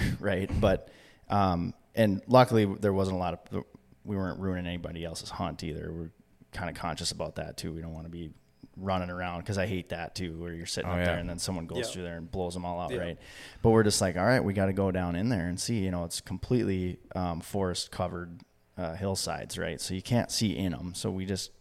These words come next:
Speaker 1: go in there and just
Speaker 3: Yeah.
Speaker 1: start slowly working our way through and getting through all that deadfall. And it's a nightmare.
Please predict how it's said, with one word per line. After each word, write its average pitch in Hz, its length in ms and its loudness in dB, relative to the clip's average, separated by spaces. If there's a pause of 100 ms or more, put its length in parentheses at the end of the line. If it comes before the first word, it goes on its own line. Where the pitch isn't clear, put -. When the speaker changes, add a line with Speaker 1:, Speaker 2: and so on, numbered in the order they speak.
(120)
Speaker 1:
go 87 220 -4
in 92 140 -2
there 107 200 2
and 107 100 2
just 95 120 -2
Speaker 3:
Yeah. - 20 -8
Speaker 1:
start 92 220 -2
slowly 92 400 -2
working 92 320 -2
our 92 100 0
way 90 160 -2
through 95 400 -2
and 87 140 -4 (540)
getting 113 220 2
through 107 220 4
all 90 120 6
that 85 220 -2
deadfall. 98 720 6
And 82 100 -2
it's 85 180 -4
a 101 40 0
nightmare. 95 720 2